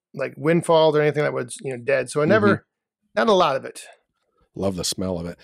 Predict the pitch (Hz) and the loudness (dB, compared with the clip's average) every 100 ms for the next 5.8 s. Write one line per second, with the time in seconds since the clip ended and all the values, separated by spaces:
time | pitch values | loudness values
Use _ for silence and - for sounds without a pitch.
0 | - - 120 113 113 107 - - 123 113 | -12 4 6 8 6 2 -4 4 6 6
1 | 95 95 98 101 95 _ _ 143 147 180 | 4 -2 -2 -2 -4 _ _ -4 0 4
2 | 175 170 131 143 139 135 131 - - 139 | 4 4 2 0 0 -2 -6 -8 -8 -6
3 | - 123 120 110 110 110 107 117 - 113 | 2 6 8 8 6 4 2 0 0 -2
4 | 120 110 107 104 101 107 - - 95 92 | -2 -2 -2 -2 -2 -2 -2 -4 -4 -4
5 | 92 95 90 90 87 90 104 | -4 -6 -6 -8 -8 -8 -8